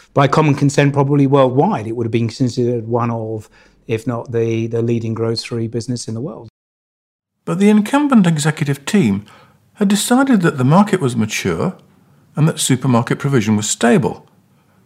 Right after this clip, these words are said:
Speaker 2: and therefore growth was to be sought elsewhere.
Speaker 1: It concluded that around thirty thousand square feet were as big as supermarkets were gonna get, that it had most of the locations for those supermarkets in the U K, so that there wasn't a big chase for space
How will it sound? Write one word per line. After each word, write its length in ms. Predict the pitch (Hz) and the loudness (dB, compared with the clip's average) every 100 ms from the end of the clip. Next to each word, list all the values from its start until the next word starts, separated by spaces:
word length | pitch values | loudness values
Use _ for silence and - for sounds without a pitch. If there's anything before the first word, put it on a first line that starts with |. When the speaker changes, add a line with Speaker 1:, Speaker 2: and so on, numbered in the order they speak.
| _ | _
Speaker 2:
and 140 | 131 110 | 0 0
therefore 280 | 101 113 | 0 -4
growth 440 | 98 156 175 - - | 0 4 4 4 -2
was 120 | 123 | -6
to 80 | 180 | -2
be 80 | 190 | -2
sought 280 | - 78 | 0 -2
elsewhere. 540 | - 95 175 180 90 - _ _ _ _ _ _ | -2 -4 0 2 0 -4 _ _ _ _ _ _
Speaker 1:
It 260 | - 135 - | -8 -8 -6
concluded 680 | - 143 127 127 151 185 - | -2 -2 0 0 0 -2 -4
that 240 | 127 - - _ - | -4 -4 -8 _ -6
around 300 | 117 131 131 | -2 0 0
thirty 260 | 139 127 | -2 -2
thousand 380 | 127 135 127 127 | 0 0 0 -4
square 260 | - 135 123 | -6 -6 -6
feet 280 | - 185 160 | -4 -6 -2
were 60 | |
as 80 | 120 | -4
big 180 | 104 120 | -2 -2
as 160 | 117 | -2
supermarkets 540 | - 110 117 110 - - | -4 -6 -4 -6 -8 -10
were 80 | 113 | -8
gonna 200 | 110 104 | -6 -2
get, 320 | 135 - - _ _ _ _ _ - | -2 -2 -12 _ _ _ _ _ -4
that 80 | 135 | -2
it 100 | 143 | 2
had 240 | 147 143 | 2 4
most 280 | 160 160 - | 2 2 0
of 80 | 139 | 0
the 100 | 135 | 2
locations 580 | 135 131 147 - 170 | 2 0 -6 -6 -12
for 60 | - | -6
those 180 | 131 120 | -4 -4
supermarkets 640 | 131 117 120 123 - - | -4 -6 -6 -8 -12 -8
in 80 | 117 | -8
the 80 | 113 | -6
U 120 | 110 | -8
K, 260 | - 285 | -6 -4
so 140 | - 131 | -4 -4
that 140 | 123 | -4
there 120 | 123 | -2
wasn't 460 | 120 160 - 131 - _ _ - | 0 0 0 -4 -6 _ _ -6
a 60 | |
big 260 | 117 113 - _ _ | -4 -6 -10 _ _
chase 340 | - 127 113 - | -6 -4 -4 -6
for 120 | 113 | -12
space 440 | - 117 - - | -12 -12 -14 -20